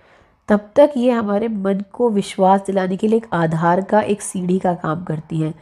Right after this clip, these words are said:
लेकिन जिस दिन इनकी लिमिट क्रॉस हो जाती है दोस्तों, ये एक हमारे लिए एक ऐसा हथियार बन जाती है जिससे हम खुद को ही काटने लगते हैं, हम खुद की ही शक्ति को कम करने लगते हैं, हम खुद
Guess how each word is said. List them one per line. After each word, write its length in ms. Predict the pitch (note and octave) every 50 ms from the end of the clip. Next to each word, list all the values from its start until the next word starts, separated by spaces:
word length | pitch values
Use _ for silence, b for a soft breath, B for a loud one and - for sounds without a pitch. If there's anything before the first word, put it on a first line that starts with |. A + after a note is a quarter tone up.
| b b b b b b
लेकिन 260 | G3 G3 G3 A3 G3+
जिस 240 | F3 E3+ G3 G3+ G#3
दिन 200 | G#3+ A3+ B3 A3
इनकी 340 | - G#3+ F#3 F#3 - - G#3+
लिमिट 380 | G3 F#3 F#3 F#3 A3+ A#3+ - -
क्रॉस 280 | G#3+ G3 F#3+ G3 -
हो 60 | G3+
जाती 300 | F#3 F#3+ F3 F3 F3+ G3
है 100 | G3 F3+
दोस्तों, 480 | F3 F3 E3 E3 E3 - - - A3+ B3 B3+ b b b b b b b -
ये 200 | G#3 A3 A3+ A3+
एक 160 | A#3 A3+ - - _ _ -
हमारे 480 | A3+ F#3+ F#3+ G3 F#3+ G3 G3 G3+ A3
लिए 340 | G#3+ G#3+ A3+ A#3+ C#4 D4 - b b b b b b b b b b _ - -
एक 120 | A#3+ - - - -
ऐसा 300 | A3+ A3+ A3+ - D4+ C4
हथियार 440 | C4 C4 G#3+ - A3 G#3+ G#3+ G#3+
बन 180 | G#3+ A3 G#3+ F#3+
जाती 380 | G3+ G#3 G3+ G3+ G3+ - A3 A3
है 120 | A#3+ A#3+
जिससे 380 | G#3+ G3+ G#3+ G#3 - - A#3+ A#3
हम 120 | A#3 A#3
खुद 240 | A3+ - A3 G3 F#3+
को 140 | G3 A3 G#3
ही 120 | A3 A#3+
काटने 420 | A#3 - F#3 D#3+ D#3 - - E3
लगते 320 | D#3 D#3 D3+ - - - E3
हैं, 80 | D#3+
हम 120 | F3+ F#3 F#3+
खुद 260 | - - G#3 F3+ G3
की 160 | G3 A3+ A3+
ही 80 | A#3+ B3+
शक्ति 380 | B3 A3 G3+ - - - A3
को 120 | G3+ G#3 G3
कम 200 | G3 G3+ G3 F#3+
करने 280 | G3 G3 F#3+ F3+ F#3+
लगते 300 | G3+ G3+ G3 G3 - -
हैं, 60 | G#3+ A3
हम 80 | A3
खुद 240 | G#3+ - G#3 G3